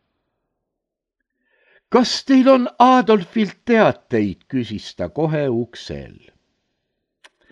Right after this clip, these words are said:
Tähendab, ta polnud ka emale kirjutanud. See tegi mind väga rahutuks.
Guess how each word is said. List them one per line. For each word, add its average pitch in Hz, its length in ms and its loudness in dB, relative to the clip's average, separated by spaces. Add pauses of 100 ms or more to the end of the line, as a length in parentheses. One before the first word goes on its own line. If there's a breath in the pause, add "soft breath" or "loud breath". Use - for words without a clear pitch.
(960 soft breath)
Tähendab, 254 680 2
ta 170 180 0
polnud 160 500 -2
ka 120 320 2
emale 95 720 -4
kirjutanud. 85 1400 -10 (540 soft breath)
See - 220 -10
tegi 113 320 -8
mind 90 280 -8
väga 151 380 -2
rahutuks. - 1160 -10